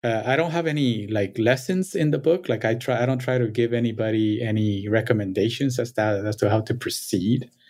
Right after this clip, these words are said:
um, because I consider the text to be something of a phenomenology. So I'm just trying to describe what's going on in this philosophical way. Uh, so I'm not giving any, like, prescriptive moral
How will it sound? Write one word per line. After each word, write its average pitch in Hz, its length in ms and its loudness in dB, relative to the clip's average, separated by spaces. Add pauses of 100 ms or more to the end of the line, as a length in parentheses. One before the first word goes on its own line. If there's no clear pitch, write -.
(440)
um, 110 600 0
because 117 340 0
I 113 260 2 (500)
consider 117 760 -2
the 107 80 0
text - 540 0
to 113 80 0
be 104 160 2
something 107 420 -2
of 98 140 -2
a 92 220 0
phenomenology. 104 920 0
So - 200 -2
I'm 101 120 2
just 107 160 0
trying 107 200 0
to 101 100 0 (540)
describe 117 760 2
what's 120 200 -2
going 117 280 0
on 120 300 0
in 120 80 0
this 104 160 -6
philosophical 107 680 -2
way. 117 320 0 (680)
Uh, 113 180 2
so 117 160 -4
I'm 120 100 2
not 127 200 0
giving 131 460 0
any, 123 300 0
like, 104 260 -4 (460)
prescriptive 117 760 2
moral 107 680 0